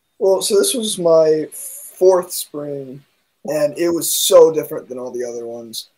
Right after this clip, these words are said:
All the other ones had a boil and a pretty short run.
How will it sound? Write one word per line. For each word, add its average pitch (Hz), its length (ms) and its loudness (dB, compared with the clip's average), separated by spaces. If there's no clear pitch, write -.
All 165 160 0
the 185 140 6
other 175 160 4
ones 170 300 -4
had 160 160 -8
a 147 60 -8
boil 175 520 -2
and 147 80 -10
a 139 180 -14
pretty 165 260 -16
short 165 400 -2
run. 165 440 -8